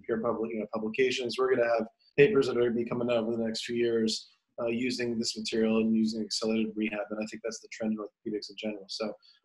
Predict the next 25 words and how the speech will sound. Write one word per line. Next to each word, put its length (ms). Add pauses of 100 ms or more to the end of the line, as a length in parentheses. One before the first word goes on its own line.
I, 160
I 40
would 160
say 200
the, 80 (160)
the 60
material 360
itself 340 (140)
and 100
the 60
experience 460
of 80
others 420
and, 80 (400)
and 140
ours 380
has, 240
uh, 80
led 300
to 240 (120)
evolve 420 (240)
in 180 (380)
post-op 360
protocol 380
changes. 540